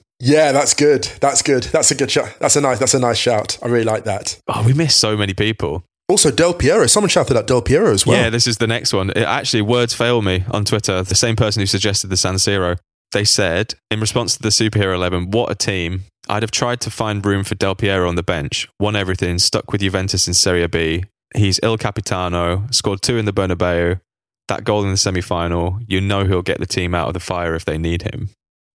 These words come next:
Speaker 1: Can I be honest with you? He was my starting left wing choice for the Superhero eleven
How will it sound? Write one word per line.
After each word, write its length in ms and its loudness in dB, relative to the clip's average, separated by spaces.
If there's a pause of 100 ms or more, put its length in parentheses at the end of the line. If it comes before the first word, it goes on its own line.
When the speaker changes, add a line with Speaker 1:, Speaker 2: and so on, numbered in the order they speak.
(160)
Speaker 1:
Can 120 2
I 40 4
be 100 4
honest 200 2
with 120 0
you? 220 0 (160)
He 180 0
was 160 4
my 140 2
starting 520 2
left 240 2
wing 180 0
choice 520 2 (260)
for 520 0 (200)
the 100 2
Superhero 500 2
eleven 400 0